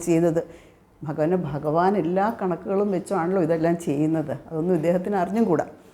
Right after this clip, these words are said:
അദ്ദേഹത്തിൻ്റെ അഹങ്കാരം കുറയ്ക്കാനാണ് മഹാവിഷ്ണു ഇത് ചെയ്യുന്നത്. അദ്ദേഹം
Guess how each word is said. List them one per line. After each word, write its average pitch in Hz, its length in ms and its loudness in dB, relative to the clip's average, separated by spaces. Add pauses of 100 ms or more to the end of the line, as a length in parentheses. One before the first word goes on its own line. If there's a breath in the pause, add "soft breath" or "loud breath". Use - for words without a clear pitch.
(280 soft breath)
അദ്ദേഹത്തിൻ്റെ 208 580 2
അഹങ്കാരം 226 440 4
കുറയ്ക്കാനാണ് 247 520 2 (100)
മഹാവിഷ്ണു 233 480 4
ഇത് 220 140 2
ചെയ്യുന്നത്. 180 300 0 (420 loud breath)
അദ്ദേഹം 196 400 2